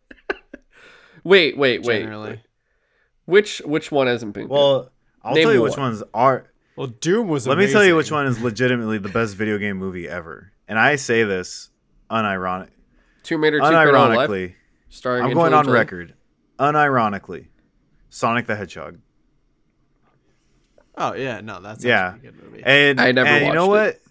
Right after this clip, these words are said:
Speaker 3: what? I, I
Speaker 2: It's not
Speaker 3: tell
Speaker 2: bad.
Speaker 3: people, a lot of people make fun of me for this because obvious reasons, I guess. Sonic the Hedgehog was a game series I loved growing up. I thought it was a great series on Sega. I was a Sega person growing up, so it was just like one through three were, like, the greatest games ever, and then the Dreamcast titles that were re-, re-released on GameCube,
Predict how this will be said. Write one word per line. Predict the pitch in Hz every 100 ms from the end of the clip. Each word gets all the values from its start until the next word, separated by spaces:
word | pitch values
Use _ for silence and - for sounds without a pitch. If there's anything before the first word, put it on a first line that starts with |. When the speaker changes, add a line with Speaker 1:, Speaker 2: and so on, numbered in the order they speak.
| -
Speaker 3:
what? |
I, | 139 180 160
I | 143
Speaker 2:
It's | 156
not | 185
Speaker 3:
tell | 185
Speaker 2:
bad. | 160
Speaker 3:
people, | 117 107 98
a | 117
lot | 113 139
of |
people | 180 190
make | 180
fun | - -
of | 131
me | 104
for | 90
this | 87 -
because | 101 107 101 92 - - _ _ _ _ _ _
obvious | 98 90 87 -
reasons, | 87 85 92
I | 92
guess. | 101 113 _ _ _ _ _ _ _ _ _ _
Sonic | - 117 127
the | 131
Hedgehog | 131 127 139 131 143 143 123
was | 120 123 123 120
a |
game | 110 107 110
series | 110 120 120
I | 110
loved | 104 104 107
growing | 117 117
up. | 156 139 _ -
I | 104
thought | 104 110 117
it |
was | 117 110
a |
great | 104 98 101 110
series | 107 107 110
on | 117
Sega. | 113 117 107
I | 80 107
was | 135
a | 135 139
Sega | 147 117
person | 95 92
growing | 87 90 85
up, | 82
so | - 92 90
it | 78 104
was | 101
just | 110 110
like | 101 101 -
one | - 92 107 120
through | 127 117
three | 110 120 135
were, | 120
like, | 101 98
the | 101
greatest | 107 101
games | 107 101 101
ever, | 110 95 92
and | 90 101
then | 101
the | 87
Dreamcast | 113 110 120 110
titles | 113 113 110
that | 104
were | 92
re-, | 98 107 107 107
re-released | 101 120 120 113 120 117
on | 95
GameCube, | 95 104 131 131